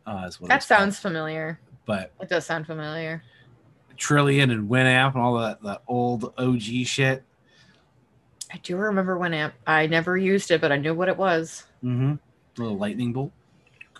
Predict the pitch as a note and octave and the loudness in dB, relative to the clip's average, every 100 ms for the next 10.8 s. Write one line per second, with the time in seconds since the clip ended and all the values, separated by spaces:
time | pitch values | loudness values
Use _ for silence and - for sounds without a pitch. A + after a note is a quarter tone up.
0 | _ _ _ _ _ E3+ D#3 - - - | _ _ _ _ _ -8 -8 -10 -18 -20
1 | _ - A2 G#2 B2 - F3+ F#3+ F3+ E3+ | _ -14 -10 -6 -8 0 2 4 4 2
2 | G3 A3 G#3+ C4 F#4 G#4+ G#4 F#4+ - F#3+ | 4 4 4 6 8 8 4 2 4 6
3 | G3+ G#3+ G#3+ G3+ F#3+ F3+ F3 E3+ E3+ D#3 | 8 8 8 8 8 8 8 6 4 4
4 | F3 F#3 F#3+ F#3+ F#3 G3 - D3+ D#3 D3+ | 4 4 2 4 0 -4 -4 -2 0 -2
5 | - D3 D#3 D#3+ F#3+ - _ _ _ _ | 0 0 2 0 0 -10 _ _ _ _
6 | - B2+ A2+ F#2+ _ _ A#2+ A2 F2+ - | -4 0 0 -4 _ _ -8 -6 -6 -14
7 | - _ _ _ _ _ _ G#3+ G3+ F#3+ | -20 _ _ _ _ _ _ 4 6 6
8 | F#3 F#3+ F#3 F3 D#3+ E3+ C3 - _ _ | 4 2 2 4 2 2 -4 -14 _ _
9 | _ _ _ C3+ C#3 B2+ B2+ C3+ E3 G3 | _ _ _ 2 4 4 2 2 0 0
10 | G#2 F#2 G2 D#2 D2 D2 B1 D2+ | -2 -4 -8 -10 -12 -16 -16 -16